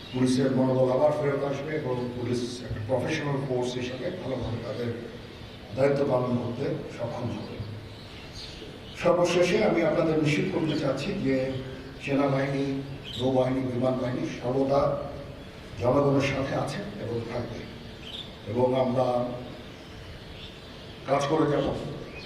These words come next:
পাশাপাশি সবার সাথে মিলে কাজ করে যাব এবং আমরা একটা সুন্দর ভবিষ্যতের দিকে আহ, যেতে পারবো, ভবিষ্যতে পৌঁছাতে পারবো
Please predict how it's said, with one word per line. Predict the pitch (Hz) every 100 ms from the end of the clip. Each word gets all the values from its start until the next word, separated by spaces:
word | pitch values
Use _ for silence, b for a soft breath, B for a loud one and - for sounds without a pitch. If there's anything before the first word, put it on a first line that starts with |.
| - - - -
পাশাপাশি | - - - - 151
সবার | - 151
সাথে | 156 151 151 147
মিলে | 139 151
কাজ | - - 151
করে | 143
যাব | 151
এবং | 151 - 127 127
আমরা | 123 127
একটা | 127
সুন্দর | - 156 160 156 151 156 - B B B -
ভবিষ্যতের | 156 160 165 156 151 135
দিকে | - 175 - - - - - - -
আহ, | 107 110 110 110 107
যেতে | 117 135 135
পারবো, | 131 120 - - -
ভবিষ্যতে | 131 135 139 131 131 -
পৌঁছাতে | 135 135 - 131
পারবো | 123 120